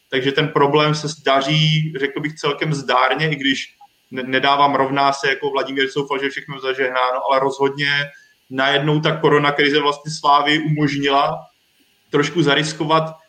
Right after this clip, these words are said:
ve funkčním systému, protože třeba Oscar by naskočil do zápasu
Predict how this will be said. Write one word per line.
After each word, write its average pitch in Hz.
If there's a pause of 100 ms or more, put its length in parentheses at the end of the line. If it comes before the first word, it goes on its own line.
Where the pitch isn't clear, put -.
(120)
ve 135
funkčním 160
systému, 151
protože 147
třeba 147
Oscar 156
by 156
naskočil 160
do 143
zápasu 147